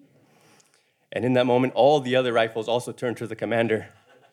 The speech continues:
And just like that, power was in the hands of the working class. The majority realized, "We are the authority now." And they took care of that commander, by the way, but that was the beginning. That was the beginning of, of that revolution. That's, a moment like that can happen again.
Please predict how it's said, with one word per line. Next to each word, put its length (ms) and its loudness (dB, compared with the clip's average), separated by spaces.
And 180 0
just 240 0
like 220 0
that, 400 0
power 320 8
was 160 4
in 80 4
the 80 4
hands 200 4
of 60 0
the 80 4
working 280 2
class. 280 -2
The 80 -6
majority 380 4
realized, 400 4
"We 180 0
are 120 4
the 100 0
authority 420 0
now." 360 -2
And 80 -6
they 40 -2
took 160 -10
care 140 2
of 60 2
that 140 0
commander, 360 2
by 140 0
the 80 -4
way, 160 0
but 100 -10
that 120 0
was 120 -2
the 60 -4
beginning. 480 2
That 120 4
was 100 4
the 100 2
beginning 560 2
of, 460 -2
of 220 0
that 180 4
revolution. 500 -2
That's, 260 -2
a 80 2
moment 340 6
like 240 2
that 240 2
can 120 -2
happen 380 0
again. 540 0